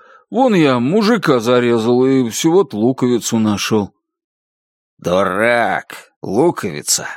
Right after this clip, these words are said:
ан копейка», «Сто душ, сто луковиц, вот те и рубль». Острожная легенда. А другой убил,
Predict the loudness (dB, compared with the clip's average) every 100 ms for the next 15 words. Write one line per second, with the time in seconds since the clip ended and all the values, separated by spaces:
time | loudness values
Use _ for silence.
0 | -14 -4 -4 -2 -2 -2 -2 -2 2 2
1 | 2 -2 -8 -8 -16 _ _ -6 -4 2
2 | 2 2 -2 0 -2 0 2 4 4 2
3 | 2 0 0 -2 -4 -6 -4 -2 -2 _
4 | 0 2 2 2 0 2 0 0 0 0
5 | -2 -4 _ _ _ _ -6 -6 -6 -4
6 | 0 0 -2 -8 -8 -12 -12 -14 -12 -14
7 | -16 -18 _ _ _ _ _ _ _ _
8 | -6 0 0 2 2 2 2 -2 0 0
9 | -2